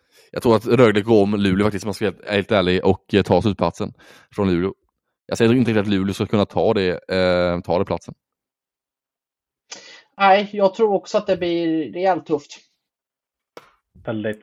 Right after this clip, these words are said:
Speaker 3: väldigt. Eh, man får ju sikta verkligen på de här åttondelsplatserna. Ehm, väldigt, väldigt konstigt. Jag, jag tror att man skulle kunna röra till det lite. Det blir ju lite motsatt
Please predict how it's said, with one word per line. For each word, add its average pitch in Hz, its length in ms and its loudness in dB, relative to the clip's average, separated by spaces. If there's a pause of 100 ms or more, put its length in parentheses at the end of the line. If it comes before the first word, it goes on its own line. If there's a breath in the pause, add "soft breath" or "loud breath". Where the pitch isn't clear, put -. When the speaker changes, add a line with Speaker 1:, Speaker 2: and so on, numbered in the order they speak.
Speaker 3:
väldigt. 113 420 -6
Eh, 127 260 2
man 127 200 0
får 139 120 -2
ju 127 60 0
sikta 143 280 -4
verkligen 127 300 -2
på 127 80 0
de 120 120 0
här 117 80 2
åttondelsplatserna. 110 960 -4
Ehm, 107 560 2 (2500 loud breath)
väldigt, 120 320 2
väldigt 110 260 2
konstigt. 120 240 0
Jag, 131 140 4
jag 135 140 2
tror 151 200 6
att 131 160 0
man 147 180 0
skulle 143 320 0
kunna 139 280 2
röra 151 220 4
till 139 220 2
det 127 80 4
lite. 127 380 0
Det 123 100 -2
blir 139 140 -2
ju 160 100 0
lite 156 320 2
motsatt 139 680 -2